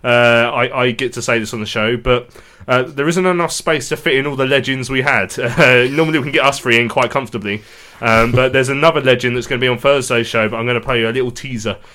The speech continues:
uh, later on in the show. You can guess who that's gonna be,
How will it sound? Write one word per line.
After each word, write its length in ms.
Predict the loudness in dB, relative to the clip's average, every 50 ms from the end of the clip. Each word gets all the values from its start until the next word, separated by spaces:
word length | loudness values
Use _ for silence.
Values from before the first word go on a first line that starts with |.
| -20 -20 -18 -10
uh, 460 | -6 -2 -2 0 0 0 0 -2 -2 -4
later 220 | -4 -2 -2 -2
on 100 | -2 -2
in 60 | -2 -4
the 60 | -4
show. 100 | -4 -4
You 120 | -6 -4
can 120 | -6 -6 -4
guess 200 | -4 -4 -4 -4
who 120 | -6 -4
that's 260 | -4 -4 -6 -6 -8
gonna 200 | -8 -6 -6 -6
be, 200 | -6 -6 -10 -10